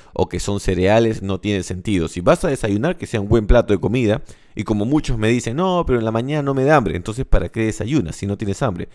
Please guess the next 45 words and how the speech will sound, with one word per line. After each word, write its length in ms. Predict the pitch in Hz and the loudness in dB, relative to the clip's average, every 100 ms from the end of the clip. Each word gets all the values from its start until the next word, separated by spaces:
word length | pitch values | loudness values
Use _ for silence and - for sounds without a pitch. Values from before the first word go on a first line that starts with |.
| _ - - | _ -10 0
Aguántate 560 | 90 95 127 123 - | 4 4 4 0 -6
un 100 | 90 | 0
poco 240 | 92 - 123 | 2 2 2
más 300 | 185 170 - - | 0 -2 -10 -12
y 120 | - 110 | -4 2
puedes 220 | 120 113 | 6 6
practicar 440 | - 104 - 110 | 4 2 0 2
el 120 | 107 | 2
ayuno 240 | 98 98 104 | 0 -2 -2
intermitente. 720 | 95 92 95 147 107 85 - - - _ - | -4 -4 -2 0 0 -2 -10 -14 -20 _ -10
Eh, 420 | 104 98 92 - - | -2 -2 -2 -8 -14
como 220 | - 107 104 | -4 -2 0
saben, 260 | 131 123 | 0 0
todos 180 | 113 110 | -4 -2
tengo 200 | 117 110 | -2 0
un 40 | |
libro 200 | 110 113 | 0 2
de 80 | 104 | 2
au-, 160 | 92 87 - | 0 -2 -4
de 100 | 92 | -2
ayuno 240 | 98 117 | 0 0
intermitente, 800 | 107 98 98 98 139 135 180 127 - | 0 -2 -2 0 0 0 -4 -6 -10
el 120 | 92 | -6
cual 180 | 87 113 | 2 2
lo 80 | 104 | 2
entrego 300 | 98 113 110 | 0 0 0
sin 180 | - 90 | -4 -4
costo 300 | 110 - 104 | -6 -2 -2
adicional 420 | 90 101 104 113 | -2 -2 -4 2
por 160 | - | 2
la 80 | 87 | 0
asesoría, 560 | 87 120 127 113 104 - - - - | -6 -6 -4 -2 -2 -4 -10 -20 0
pero 140 | 135 | 2
les 120 | 123 117 | 4 6
voy 200 | 135 139 | 6 4
adelantando 640 | 131 117 113 123 123 120 | 2 0 0 -2 -2 -4
que 80 | 104 | -4
el 80 | 95 | -2
ayuno 180 | 107 | -2
intermitente 600 | 120 110 107 104 120 107 | -4 -4 -6 -4 -4 -4
es 40 | 107 | -8
simplemente 640 | 120 107 107 110 113 120 | -8 -4 -4 -4 -4 -4
reducir 480 | 101 95 90 143 143 | -2 -2 -4 -6 -6
el 100 | 135 | 0
periodo 520 | 110 107 110 101 131 | 0 2 0 0 -4